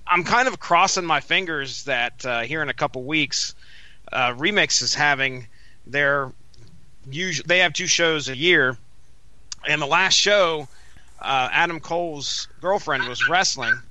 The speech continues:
uh, and became champion. I don't know if she became champion or defended the championship here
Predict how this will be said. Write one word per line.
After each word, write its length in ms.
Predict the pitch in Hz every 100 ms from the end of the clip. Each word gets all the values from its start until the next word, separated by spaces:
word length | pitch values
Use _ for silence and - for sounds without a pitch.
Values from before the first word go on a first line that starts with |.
| - -
uh, 380 | 123 123 123 85
and 180 | 135 131
became 280 | 131 165 139
champion. 420 | 175 180 143 123
I 100 | 143
don't 160 | 170
know 80 | 165
if 80 | 156
she 120 | -
became 280 | 135 190 214
champion 320 | 202 196 185
or 80 | 143
defended 380 | 127 160 165 123
the 40 |
championship 600 | - 127 113 113 - 113 - - - - -
here 380 | 156 156 139